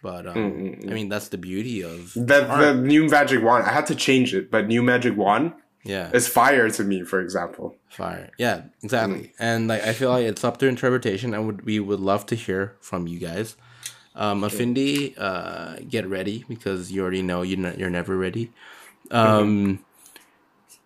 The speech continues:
Speaker 1: uh, so every episode, we like to recommend some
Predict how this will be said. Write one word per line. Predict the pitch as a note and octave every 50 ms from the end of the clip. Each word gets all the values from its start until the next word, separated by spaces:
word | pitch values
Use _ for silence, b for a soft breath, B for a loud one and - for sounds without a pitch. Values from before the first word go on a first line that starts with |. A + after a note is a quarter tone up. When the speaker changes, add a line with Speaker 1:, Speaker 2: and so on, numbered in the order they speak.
| _ _ _ _ - - _ - - - - -
Speaker 1:
uh, | - - C3
so | - - E3 D3+ D3
every | D3+ D#3 D#3+ D#3 E3 E3 E3 E3 -
episode, | - C#3 B2 C#3+ C#3+ - - C#3 C3 B2
we | B2+ B2
like | A#2+ A#2 A2+ A2+ -
to | - B2 A2+ A2
recommend | G#2 G#2+ G#2+ G#2+ - B2 A2 G2+ G2 G2 F#2+ -
some | - G2+ F#2+ F#2+ F#2+ F#2 F#2 F#2 F#2+